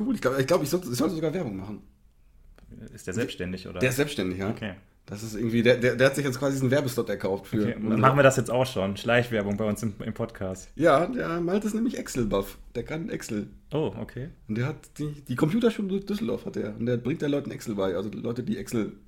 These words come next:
Speaker 1: machen wollen,
Speaker 2: Mhm.
Speaker 1: müssen.
Speaker 2: Okay. Für den nächsten, nächsten Werbeblock nehmen wir aber mehr als eine Dose Bier, okay? <laughs>
Speaker 1: Mal gucken.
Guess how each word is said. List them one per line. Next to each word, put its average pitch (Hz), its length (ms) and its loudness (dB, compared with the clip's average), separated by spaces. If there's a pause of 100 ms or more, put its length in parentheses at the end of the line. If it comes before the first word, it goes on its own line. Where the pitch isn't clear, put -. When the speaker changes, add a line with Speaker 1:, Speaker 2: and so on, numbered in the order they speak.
(220)
Speaker 1:
machen 110 540 -4
wollen, 104 460 -2
Speaker 2:
Mhm. 104 80 -4
Speaker 1:
müssen. 107 420 -4 (420)
Speaker 2:
Okay. 104 240 -10 (340)
Für - 120 -2
den 110 120 4
nächsten, 117 280 2 (360)
nächsten 117 280 -2
Werbeblock 113 320 -2
nehmen 110 160 2
wir 107 40 2
aber 107 140 2
mehr 104 200 2
als 95 280 -4 (120)
eine 98 280 0
Dose 95 320 -4
Bier, 92 340 -4
okay? 120 380 -4
<laughs> - 40 -4 (3000)
Speaker 1:
Mal 135 140 6
gucken. - 300 -4